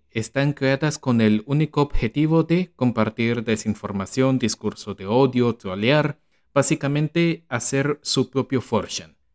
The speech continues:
Entonces, los administradores de las instancias lo que pueden hacer es defederar otras instancias indeseables. Y eso es lo que suele ocurrir. De hecho, hay una lista de instancias indeseables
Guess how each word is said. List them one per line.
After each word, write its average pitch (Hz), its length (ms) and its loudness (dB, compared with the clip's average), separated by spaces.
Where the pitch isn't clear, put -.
Entonces, 175 720 2
los 117 320 0
administradores 120 880 0
de 120 120 -8
las 123 220 -4
instancias 160 720 -2
lo 117 160 0
que 127 100 0
pueden 147 320 2
hacer 156 400 0
es 165 360 0
defederar 127 840 0
otras 160 460 2
instancias 165 800 0
indeseables. 110 880 -4
Y 120 100 0
eso 113 200 0
es 131 60 4
lo 139 100 0
que 131 140 -4
suele 104 260 -6
ocurrir. 127 460 0
De 104 160 -8
hecho, 120 400 0
hay 127 160 0
una 131 180 2
lista 131 540 0
de 113 100 -2
instancias 117 1160 2
indeseables 117 920 0